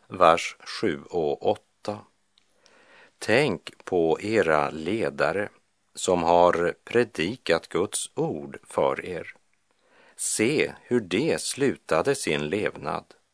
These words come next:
och följ deras tro. Jesus Kristus är densamme igår och idag och i evighet. Här pekar han på ledare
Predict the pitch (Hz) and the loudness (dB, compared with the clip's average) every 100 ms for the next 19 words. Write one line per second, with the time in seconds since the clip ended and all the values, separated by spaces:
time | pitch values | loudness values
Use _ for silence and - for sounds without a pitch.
0 | _ - 95 82 - - - 131 123 71 | _ -4 0 0 -2 -10 0 2 2 0
1 | 69 67 - 127 113 76 92 - - 143 | -6 -10 -8 -2 0 0 -4 -8 -6 -6
2 | - - _ _ _ _ _ _ _ _ | -6 -16 _ _ _ _ _ _ _ _
3 | _ _ 104 127 135 92 - 123 123 - | _ _ -6 2 4 2 2 0 0 -2
4 | - - 147 71 - - 92 85 80 73 | -8 -4 -2 -2 -4 -4 -2 4 4 4
5 | 73 71 85 80 85 101 110 - _ _ | 0 2 4 4 4 -2 -8 -16 _ _
6 | - 95 82 87 87 98 107 104 - _ | -8 -6 0 2 4 4 2 0 -12 _
7 | 110 117 110 85 82 78 71 69 67 _ | 0 2 2 4 4 4 0 -2 -10 _
8 | 95 - 76 71 69 - 90 110 78 85 | -6 -4 -4 -6 -8 -8 -6 -4 -6 -8
9 | 80 101 101 95 _ - _ _ _ _ | -10 -8 -8 -10 _ -20 _ _ _ _
10 | _ _ _ _ - 110 107 - 147 - | _ _ _ _ 0 4 4 2 -2 2
11 | 92 92 92 90 87 80 80 110 87 80 | 6 6 6 4 0 0 0 2 2 2
12 | 90 104 | 2 2